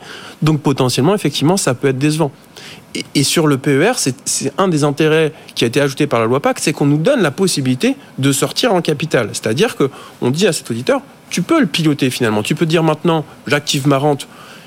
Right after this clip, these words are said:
mais peut-être que quatre pour cent par an, effectivement, c'est décevant.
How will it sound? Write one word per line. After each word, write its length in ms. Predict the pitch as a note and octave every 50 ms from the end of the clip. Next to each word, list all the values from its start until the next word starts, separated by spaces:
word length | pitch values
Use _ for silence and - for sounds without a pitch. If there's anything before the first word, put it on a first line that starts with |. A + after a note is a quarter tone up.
| - - - - - - - -
mais 160 | - B2+ C3
peut-être 320 | A#2+ B2+ C3 - D#3 D3 -
que 80 | C3+
quatre 160 | A#2 C3+ B2+
pour 180 | - - A#2 -
cent 140 | - C#3+ C3
par 160 | B2 C3 B2
an, 100 | B2+ A#2
effectivement, 380 | A2 - G2+ - - B2 A#2 A2+
c'est 200 | - - G#2 F#2+
décevant. 480 | G#2+ A#2 A2 - B2 A2 C3+ F3 B3+